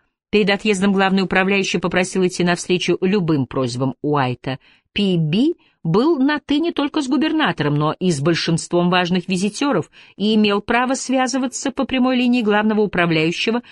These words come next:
с офисами банков в Шанхае и Пекине, которые по-прежнему действовали, хотя персонал их и сократился.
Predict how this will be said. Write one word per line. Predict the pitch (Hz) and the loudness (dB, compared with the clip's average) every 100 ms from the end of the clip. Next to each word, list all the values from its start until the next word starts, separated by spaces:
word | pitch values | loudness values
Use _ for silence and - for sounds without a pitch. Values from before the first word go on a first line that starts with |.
| - | -20
с | - - - | -16 -14 -2
офисами | 190 170 - - 214 220 | 0 0 -4 -2 0 2
банков | 208 156 151 143 175 | 2 2 2 0 -6
в | |
Шанхае | - 175 175 190 190 | -2 -2 -2 0 0
и | 196 | -2
Пекине, | 240 - 330 202 147 - _ | -6 -2 0 0 -2 -10 _
которые | 160 160 151 | -4 -2 -2
по-прежнему | - 143 160 240 247 247 226 | -2 -2 0 0 2 2 2
действовали, | 160 180 156 - - 135 131 123 _ _ | 2 2 2 -2 -8 -4 -2 -4 _ _
хотя | - 160 160 | -4 -2 0
персонал | 139 147 - 156 147 135 | -2 -4 -2 0 0 0
их | - 135 135 - | -2 -6 -8 -8
и | |
сократился. | 143 - - 143 143 127 131 - 139 | -8 -6 -4 -4 -4 -6 -6 -6 -8